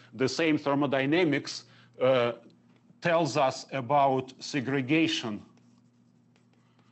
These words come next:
for stellar mass black holes. Whatever, thirty stellar mass,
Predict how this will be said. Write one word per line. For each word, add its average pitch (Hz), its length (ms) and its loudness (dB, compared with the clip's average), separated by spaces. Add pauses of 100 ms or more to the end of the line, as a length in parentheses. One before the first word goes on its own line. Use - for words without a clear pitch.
(380)
for 131 500 0 (440)
stellar 143 500 -2
mass 127 440 -2 (120)
black 123 340 -2
holes. 104 580 -4 (1200)
Whatever, 104 420 -6 (140)
thirty 156 320 -2
stellar 113 340 -6
mass, 107 260 -8